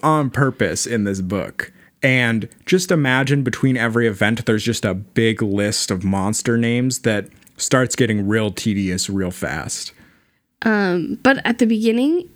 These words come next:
Speaker 2: it was pretty efficient, I think, because he was able to, you know, set up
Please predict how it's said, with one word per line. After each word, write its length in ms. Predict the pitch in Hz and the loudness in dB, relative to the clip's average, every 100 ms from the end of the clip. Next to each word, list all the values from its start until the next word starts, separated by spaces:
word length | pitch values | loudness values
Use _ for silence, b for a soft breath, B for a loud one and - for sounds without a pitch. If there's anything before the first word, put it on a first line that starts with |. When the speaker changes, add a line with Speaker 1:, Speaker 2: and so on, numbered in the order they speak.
| _ - | _ 0
Speaker 2:
it 300 | 226 - - - - | 2 0 -6 -14 -2
was 320 | 220 208 196 | 0 2 0
pretty 300 | - 233 233 | 0 0 2
efficient, 720 | - - - 226 - 277 277 - | 0 -2 2 4 4 2 2 0
I 80 | 247 | 0
think, 320 | 247 277 262 | 4 2 2
because 400 | 220 208 208 196 | 0 2 2 2
he 120 | 202 | 2
was 160 | 185 190 | 2 2
able 240 | 185 190 | 0 0
to, 180 | 180 185 - _ _ | -2 -4 -4 _ _
you 80 | 196 | 2
know, 180 | 160 151 | 2 0
set 300 | - - 180 | -2 0 2
up 120 | 170 | 0